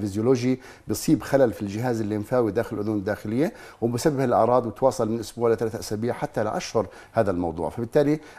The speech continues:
الدوخة موضوع كبير، قد يكون عرض يعني طارئ أو عرض عارض من ال-، الحياة اليومية،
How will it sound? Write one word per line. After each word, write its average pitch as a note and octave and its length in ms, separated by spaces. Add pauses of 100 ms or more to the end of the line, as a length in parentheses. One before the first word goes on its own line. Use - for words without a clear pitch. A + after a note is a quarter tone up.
الدوخة A#2+ 340
موضوع A#2 320
كبير، D3+ 320 (300)
قد D3+ 160
يكون C3+ 500
عرض A#2 380
يعني G#2+ 360
طارئ D#3+ 480
أو G2 160
عرض G#2 400
عارض B2+ 540
من A#2+ 220
ال-، A2 400 (600)
الحياة C3+ 280
اليومية، A#2+ 460